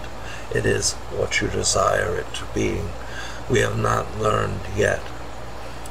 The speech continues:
how to traverse time itself, but we have allowed our consciousness to travel through time. Our race speaks to our version of our race in the past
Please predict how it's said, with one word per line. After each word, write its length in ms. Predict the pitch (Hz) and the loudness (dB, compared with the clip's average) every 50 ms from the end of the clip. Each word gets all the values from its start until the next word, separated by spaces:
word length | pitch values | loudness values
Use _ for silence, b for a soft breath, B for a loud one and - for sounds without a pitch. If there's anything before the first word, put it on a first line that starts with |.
| - - | -8 -4
how 340 | - - 101 101 104 104 101 | 0 2 4 4 4 4 2
to 240 | - - - 101 - | 0 -2 -4 -4 -4
traverse 840 | - - 101 101 98 92 - 101 95 95 95 95 - - - - - - | -2 0 0 0 0 0 2 4 4 4 4 2 0 0 0 -2 -4 -4
time 460 | - - - 98 95 92 98 98 98 - | -2 0 2 2 2 2 2 0 0 -2
itself, 1160 | - - - - - - 110 104 95 80 80 - - - - - - - - - - - - | -4 0 2 2 4 4 4 4 4 4 2 -2 -6 -8 -10 -8 -8 -8 -8 -8 -8 -6 -4
but 200 | - 110 - 95 | -2 -2 0 2
we 100 | 95 107 107 | 2 2 4
have 160 | 104 98 98 | 2 2 2
allowed 500 | 98 101 101 98 98 - 101 98 98 - | 2 2 4 4 4 4 2 2 2 2
our 200 | - 92 98 - | 4 4 4 2
consciousness 1040 | - - - 101 101 98 101 98 98 - - - - - - 90 90 90 - - - | 0 -2 -2 0 0 0 0 -2 -2 -2 0 2 2 2 2 0 -4 -2 0 0 0
to 160 | - - - | 0 -2 -4
travel 580 | - - - 92 92 87 90 92 92 90 90 92 | -2 -2 0 0 0 0 0 -2 -2 -4 -4 -4
through 360 | - - - 98 98 101 95 95 | -6 -6 -4 -2 0 0 0 -2
time. 400 | - - 87 80 80 80 78 - - - - - B B B B B B B B B B B B - | -2 -2 0 0 0 -2 -4 -4 -6 -8 -8 -8 B B B B B B B B B B B B 0
Our 320 | - - 53 - - 55 | 2 4 6 6 4 4
race 360 | - - 52 53 - 98 - | 4 2 2 2 2 2 4
speaks 680 | - - - - - - - - - - - - - - - B B B B B B - - | 4 4 2 0 -2 -4 -4 -4 -4 -2 -2 -2 -2 -4 -6 B B B B B B -4 0
to 300 | - - - 107 92 - | 2 2 2 2 0 0
our 320 | - - - 104 104 104 101 | 0 2 4 6 6 6 4
version 580 | 95 - 104 110 110 110 107 - - - 92 | 2 2 4 4 4 4 4 2 -2 -4 -4
of 160 | 87 - - - | -4 -2 0 2
our 200 | 90 87 - - | 2 2 2 2
race 400 | - - - - - - - - | 2 2 2 2 2 0 0 0
in 120 | 87 85 | -2 -4
the 80 | 90 90 | -6 -6
past 640 | - - - 104 95 98 98 95 98 - - - | -6 -4 -2 0 0 0 0 -2 -2 -4 -4 -4